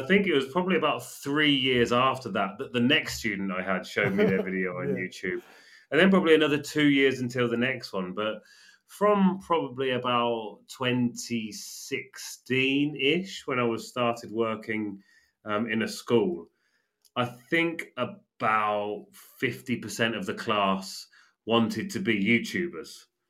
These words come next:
Speaker 2: Mm-hmm.
Speaker 1: So
Speaker 2: Yeah.
Speaker 1: about fifty percent of the class would come in and be like, "Harry, Harry, I, I wanna show you my video on YouTube. Harry, I wanna show you my video on YouTube." So it, it was almost, you know, an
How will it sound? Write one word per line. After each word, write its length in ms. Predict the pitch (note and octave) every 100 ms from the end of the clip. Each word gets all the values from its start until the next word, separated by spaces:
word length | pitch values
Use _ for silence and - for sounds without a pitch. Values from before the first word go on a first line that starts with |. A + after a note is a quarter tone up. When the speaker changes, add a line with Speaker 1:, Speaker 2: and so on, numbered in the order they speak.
| _ -
Speaker 2:
Mm-hmm. 260 | C#3 C3
Speaker 1:
So 280 | A#2 B2 B2
Speaker 2:
Yeah. 240 | A#2 A#2+ A#2
Speaker 1:
about 380 | C3 C#3 C#3+ -
fifty 320 | C#3 C3 B2+
percent 320 | A2+ A#2+ A#2+
of 60 | A2
the 80 |
class 400 | G#2+ A2+ A2 G2
would 160 | G#2 F#2+
come 240 | A#2 A2+
in 140 | A#2 G#2
and 100 | G2
be 80 | G#2+
like, 280 | G#2 G2+ F#2+
"Harry, 640 | C3 D#3+ D#3+ C3+ G#2+ F#2 - _ _ -
Harry, 480 | C#3+ D#3+ D#3 C3 A#2+
I, 60 | B2
I 180 | B2+
wanna 240 | C3 D3 C#3+
show 200 | B2+ D#3
you 140 | D3+
my 140 | C#3+ B2+
video 440 | D3+ D#3 D3+ C3+
on 120 | C3 B2+
YouTube. 640 | D3+ D3+ - C3+ A#2 G#2+
Harry, 360 | C3 D#3+ D#3
I 40 | C#3
wanna 240 | C#3 D3
show 160 | C#3 D3
you 120 | C#3+
my 140 | C3+ B2
video 320 | C#3+ C#3 C3
on 100 | B2+
YouTube." 460 | C#3 C#3+ B2 A2
So 80 | G2
it, 240 | C3 C#3 C3+
it 40 | C#3+
was 120 | C#3
almost, 480 | D#3+ F#3 D3 A2 - B2
you 120 | B2
know, 120 |
an 80 | A2+